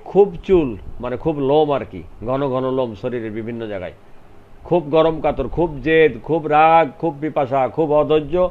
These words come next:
খুব কুচিন্তা প্রবণ, খুব আবেগ প্রবণ, খুব সহজে কান্না করে, খুব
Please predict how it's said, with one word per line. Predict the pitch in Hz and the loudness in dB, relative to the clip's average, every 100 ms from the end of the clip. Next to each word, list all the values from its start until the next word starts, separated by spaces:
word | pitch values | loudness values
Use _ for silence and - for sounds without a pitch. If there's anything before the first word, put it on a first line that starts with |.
| - - - - - | -4 -14 -14 -14 2
খুব | 196 202 - | 4 4 2
কুচিন্তা | 190 - 196 185 190 | 0 0 -2 2 0
প্রবণ, | 190 180 165 131 | 2 0 0 0
খুব | 143 156 | 0 2
আবেগ | 143 143 160 | 2 0 -2
প্রবণ, | 160 170 170 170 147 | 0 2 2 0 -2
খুব | 165 147 | -6 -2
সহজে | 156 147 139 | 0 0 -2
কান্না | 131 131 131 131 | -4 -6 -6 -2
করে, | 156 175 | -2 -2
খুব | 147 170 | -2 -6